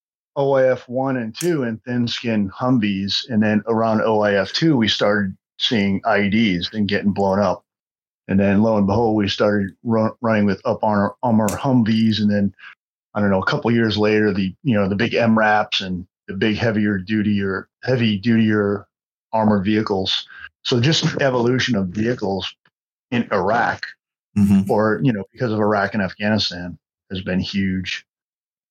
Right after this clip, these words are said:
Speaker 1: Um, you know, hel-, uh, aircraft, air assets, lift capability. You know, you've got Ospreys now, and you've got other V tol type aircrafts that are in development,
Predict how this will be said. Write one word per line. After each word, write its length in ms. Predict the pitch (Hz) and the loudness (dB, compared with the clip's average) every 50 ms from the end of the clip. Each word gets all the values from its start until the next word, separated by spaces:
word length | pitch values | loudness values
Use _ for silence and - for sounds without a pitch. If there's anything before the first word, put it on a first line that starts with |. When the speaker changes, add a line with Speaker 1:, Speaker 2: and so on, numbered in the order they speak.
| _ _ _ | _ _ _
Speaker 1:
Um, 440 | 107 104 101 98 95 101 98 92 - - - _ _ _ _ _ _ _ _ _ _ _ _ _ _ _ _ _ _ | -2 0 0 2 0 0 -2 -4 -8 -12 -20 _ _ _ _ _ _ _ _ _ _ _ _ _ _ _ _ _ _
you 120 | 117 107 101 | -2 0 2
know, 280 | 95 95 95 92 - _ _ _ _ _ _ _ | 2 0 -2 -4 -8 _ _ _ _ _ _ _
hel-, 260 | - 143 131 - - - _ | -4 -4 -4 -4 -6 -8 _
uh, 220 | 127 107 98 98 - - | -2 -2 -2 -2 -2 -2
aircraft, 540 | 139 135 123 - - 98 90 92 90 - _ | -2 -2 -2 -2 -2 -2 -2 -4 -6 -8 _
air 160 | 127 117 117 107 | -2 0 0 2
assets, 640 | 101 95 90 - - 101 92 92 - - - - - _ _ _ _ _ _ _ _ _ _ | 0 0 -2 -2 -4 -4 -4 -4 -4 -6 -6 -6 -12 _ _ _ _ _ _ _ _ _ _
lift 200 | 139 143 139 139 | -2 -2 -2 -2
capability. 720 | - - 120 107 117 117 104 101 101 104 101 104 104 101 - _ _ _ - | -2 -2 -2 -2 -2 -2 -2 0 0 0 0 -2 -2 -6 -10 _ _ _ -4
You 100 | 117 101 | -2 0
know, 260 | 101 101 101 95 87 - - _ _ _ | 2 2 0 0 -4 -8 -16 _ _ _
you've 180 | - 113 101 107 | -6 -6 -6 -2
got 380 | 110 113 107 104 101 98 87 - _ _ | 0 0 0 2 0 -2 -2 -4 _ _
Ospreys 680 | 123 117 113 107 - - - - 113 110 110 107 98 - | -2 -2 0 -2 -2 -4 -2 -2 0 0 0 0 0 0
now, 320 | 113 110 110 110 110 110 | 2 2 2 2 2 2
and 100 | 110 107 | 2 0
you've 140 | 107 101 101 | 0 0 0
got 200 | 110 113 107 - | 0 -2 0 0
other 340 | - 123 117 117 117 110 104 | 0 0 2 2 2 0 -2
V 240 | 101 101 117 113 113 | -4 -4 -2 -2 -2
tol 460 | 107 - 120 110 107 104 104 101 - - | -2 -2 -2 0 0 0 -2 -4 -8 -6
type 240 | - 127 110 95 - - | -4 -2 -2 -2 -2 -2
aircrafts 500 | 113 117 117 - 127 104 101 107 - - | -2 -2 -2 -2 -2 0 0 0 0 0
that 80 | - 110 | 0 0
are 100 | 107 107 | 0 0
in 180 | 107 110 107 101 | 2 2 0 0
development, 640 | 98 98 92 104 104 113 117 - - 104 98 95 | 0 -2 -4 -2 0 0 0 -2 -4 -10 -10 -10